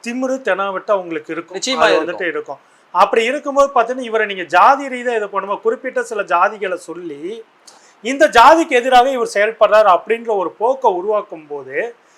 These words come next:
Speaker 1: அது வருண்குமாருக்கு ஒரு விதமான அச்சுறுத்தல். என்னதான் போலீஸ் அதிகாரி இருந்தாலும்,
Speaker 2: ஆமா.
Speaker 1: ஒரு ஜாதிய ரீதியான அச்சுறுத்தலை ஒரு பக்கம் திருப்பணும், ஜாதிய ரீதியான பகையை ஒரு பக்கம் திருப்புறாங்க. So இந்த ஒரு விஷயங்கள்லாம் பண்ணும்போது, இதை சீமானம் உட-, உ-,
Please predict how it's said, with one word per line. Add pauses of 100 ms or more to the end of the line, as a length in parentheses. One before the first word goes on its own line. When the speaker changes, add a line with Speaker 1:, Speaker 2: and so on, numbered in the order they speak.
(240)
Speaker 1:
அது
வருண்குமாருக்கு
ஒரு
விதமான
அச்சுறுத்தல்.
என்னதான்
போலீஸ்
அதிகாரி
இருந்தாலும், (160)
Speaker 2:
ஆமா.
Speaker 1:
ஒரு
ஜாதிய
ரீதியான
அச்சுறுத்தலை
ஒரு
பக்கம்
திருப்பணும்,
ஜாதிய
ரீதியான
பகையை
ஒரு
பக்கம்
திருப்புறாங்க. (420)
So
இந்த
ஒரு
விஷயங்கள்லாம்
பண்ணும்போது,
இதை
சீமானம்
உட-, (400)
உ-,